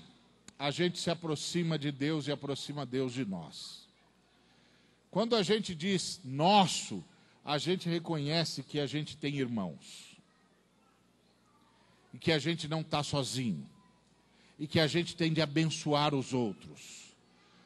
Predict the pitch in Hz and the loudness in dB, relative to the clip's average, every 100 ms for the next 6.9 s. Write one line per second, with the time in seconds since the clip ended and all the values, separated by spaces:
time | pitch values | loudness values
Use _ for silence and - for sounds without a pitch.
0 | _ - 143 160 143 151 151 - - 156 | _ -6 -2 0 0 0 0 -2 -2 -2
1 | 147 135 139 131 135 143 107 73 - - | -2 -2 -2 -2 0 0 -2 -6 -16 -18
2 | - - - _ _ _ _ _ _ _ | -18 -20 -20 _ _ _ _ _ _ _
3 | _ _ _ _ _ - 170 170 165 143 | _ _ _ _ _ -2 2 4 4 6
4 | 156 190 160 131 143 151 175 165 165 143 | 10 10 8 4 4 4 4 2 -4 -2
5 | 175 180 156 147 - 143 117 92 - 156 | 2 2 2 -4 -2 0 0 -4 -2 0
6 | - 233 - 175 143 208 202 117 | 2 2 2 0 2 2 4 0